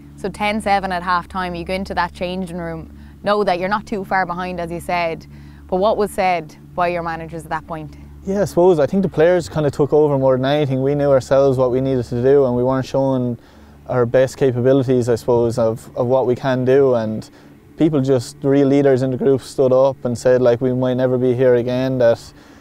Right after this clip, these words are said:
Speaker 2: let's just go for it, have no regrets." And that was the most important thing, and thankfully we didn't have any regrets.
Speaker 1: You nearly didn't win it. It was late in injury time. It was the last puck of the ball.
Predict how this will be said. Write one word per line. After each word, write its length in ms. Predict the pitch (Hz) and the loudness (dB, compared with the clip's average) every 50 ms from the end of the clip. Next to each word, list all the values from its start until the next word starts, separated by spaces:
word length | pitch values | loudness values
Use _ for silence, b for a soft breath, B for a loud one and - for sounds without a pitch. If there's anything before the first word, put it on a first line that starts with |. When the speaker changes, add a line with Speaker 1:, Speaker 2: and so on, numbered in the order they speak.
| B B B B | B B B B
Speaker 2:
let's 220 | - 127 120 - - | -2 0 0 0 -2
just 160 | - - - | -4 -2 0
go 220 | 135 131 135 135 | 2 2 2 2
for 140 | - - 120 | 0 0 0
it, 60 | 110 | 0
have 140 | 123 123 120 | 0 0 0
no 160 | 131 131 127 | 0 0 2
regrets." 480 | 123 123 117 135 131 127 127 - - - | 2 0 2 2 4 4 2 2 -2 -6
And 100 | 120 117 | -2 -2
that 60 | 123 | -2
was 140 | 127 120 131 | -2 -2 -2
the 40 | 131 | -4
most 180 | 123 120 - | -4 -4 -4
important 380 | 127 117 - 135 131 123 104 123 | -4 -2 -2 -2 -2 -2 -4 -4
thing, 200 | 135 123 120 117 | -4 -4 -2 -4
and 120 | 110 107 | -4 -6
thankfully 340 | - 127 135 123 - 131 113 | -4 -6 -6 -4 -4 -4 -2
we 120 | 117 120 | 0 0
didn't 200 | 113 123 131 101 | 0 -2 -4 -4
have 140 | 131 123 117 | -4 -4 -4
any 160 | 120 120 117 | -2 -2 -2
regrets. 540 | 117 117 113 117 120 113 113 - - - - - - - - B B B B B B - - | -2 -2 -2 -2 -2 -4 -4 -6 -14 -18 -18 -20 -20 -20 -20 B B B B B B -12 -8
Speaker 1:
You 80 | 180 | -4
nearly 260 | 185 190 202 208 196 190 | -2 -2 -2 -2 -2 -2
didn't 280 | 202 208 208 233 208 | -2 -2 -2 -2 -2
win 180 | 180 180 175 202 | -2 -2 -4 -4
it. 160 | 220 190 - | -6 -6 -6
It 260 | 196 - 185 185 - | -8 -6 -4 -4 -4
was 280 | 160 185 180 180 175 165 | -4 -4 -4 -4 -4 -6
late 460 | 107 147 180 190 190 202 208 214 202 | -6 -6 -4 -2 -2 -2 -2 -2 -4
in 100 | 202 190 | -6 -6
injury 360 | 180 196 202 185 190 185 175 | -6 -6 -6 -4 -4 -6 -6
time. 380 | 151 - 185 185 185 185 190 185 | -8 -8 -8 -6 -6 -6 -6 -6
It 60 | 170 | -8
was 140 | 165 170 156 | -10 -8 -8
the 100 | 170 165 | -6 -4
last 420 | 175 180 180 196 202 - - - | -2 0 0 0 -2 -4 -6 -8
puck 160 | - 208 190 | -8 -8 -6
of 80 | - 180 | -6 -8
the 60 | 180 | -6
ball. 420 | 170 175 175 175 180 185 202 190 | -2 0 2 2 2 2 0 -2